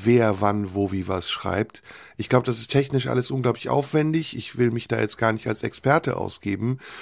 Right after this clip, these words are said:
Das bist du sicher viel mehr als ich. Aber wenn es dann bestimmte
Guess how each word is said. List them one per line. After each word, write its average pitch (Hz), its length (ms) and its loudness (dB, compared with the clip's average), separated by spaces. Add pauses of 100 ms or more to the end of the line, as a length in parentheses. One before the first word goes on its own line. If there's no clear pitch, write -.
(280)
Das - 160 -4
bist - 200 -8
du 120 40 2
sicher 117 260 -2
viel 123 200 0
mehr 117 200 2
als 107 180 -2
ich. 143 200 -2
Aber 120 220 4
wenn 165 160 8
es 196 160 6
dann 123 200 2
bestimmte 123 600 2